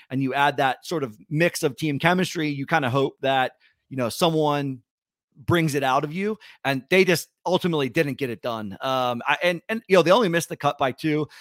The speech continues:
They shoot eight under, uh, Thursday and Friday. But in general, from someone with their firepower in this field,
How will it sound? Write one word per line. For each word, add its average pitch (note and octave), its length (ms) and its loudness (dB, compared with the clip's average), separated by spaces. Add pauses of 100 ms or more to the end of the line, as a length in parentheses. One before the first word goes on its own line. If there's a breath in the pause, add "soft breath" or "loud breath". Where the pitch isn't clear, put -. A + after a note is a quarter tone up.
(120)
They D3 60 0
shoot G3+ 320 -2
eight D#3 180 0
under, C#3+ 500 -2 (160)
uh, C3 320 -2
Thursday C#3+ 280 0
and C3 140 -4
Friday. C3+ 500 0 (360 soft breath)
But D#3+ 120 2
in F3+ 140 2
general, D3+ 400 2
from C3+ 200 -4
someone C#3+ 400 -2
with C3+ 180 -4
their C3+ 320 -4
firepower B2+ 880 0
in C#3 160 -2
this C#3 240 -6
field, C3 480 -4